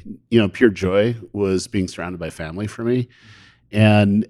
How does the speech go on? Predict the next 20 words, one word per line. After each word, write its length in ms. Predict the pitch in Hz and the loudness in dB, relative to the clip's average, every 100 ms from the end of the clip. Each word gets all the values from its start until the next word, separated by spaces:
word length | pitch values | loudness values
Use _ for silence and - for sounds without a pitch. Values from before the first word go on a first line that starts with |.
| - | -2
um, 460 | 101 95 95 92 120 | 0 2 0 -2 -4
really 400 | 110 127 151 131 | 4 8 8 6
had 240 | 135 110 | 6 6
a 160 | 98 95 | 6 2
fascination 1040 | - 101 98 - 98 95 95 101 95 92 | 0 0 0 -2 -2 -2 -2 -6 -6 -6
with 160 | 90 - | -8 -8
video. 640 | 98 98 95 92 90 92 - | -8 -6 -6 -6 -8 -12 -12
I 80 | |
really 380 | 95 92 101 98 | -10 -6 -2 -2
wanted 200 | 95 95 | -2 -4
to 60 | 90 | -8
make 160 | 92 | -10
Super 280 | - 120 - | -4 -4 4
Bowl 100 | 135 | 2
commercials 520 | - 131 123 135 123 | 4 0 2 0 -2
when 80 | 131 | 0
I 20 | |
was 80 | 123 | 0
a 40 | 123 | 0
kid. 300 | 135 127 | 0 0